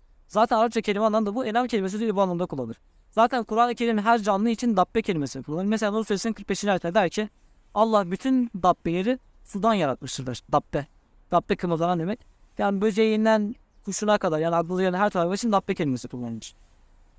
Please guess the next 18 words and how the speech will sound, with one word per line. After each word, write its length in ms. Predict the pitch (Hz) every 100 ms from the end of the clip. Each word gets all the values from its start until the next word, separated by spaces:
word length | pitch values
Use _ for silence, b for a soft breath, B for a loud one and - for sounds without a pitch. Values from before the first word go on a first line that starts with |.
| _ 208
Burada 180 | 240
yani 200 | 254 254
kendisi 380 | 226 220 226 240
bu 60 | 240
kelime 300 | 247 226 233
ayrımını 260 | 226 208
bilmediği 320 | 226 226 196 220
için 200 | 240 214
Kur'an-ı 300 | 220 233 226
Kerim'in 220 | 214 226
sadece 300 | 233 214 220
bu 60 |
sekiz 300 | 220 214 247
sınıf 220 | - 208 196
hayvanı 320 | 175 196 196
bildiğini 260 | 156 147
zannetmiş. 480 | 147 214 190 214 240 -
Halbuki 440 | 196 220 208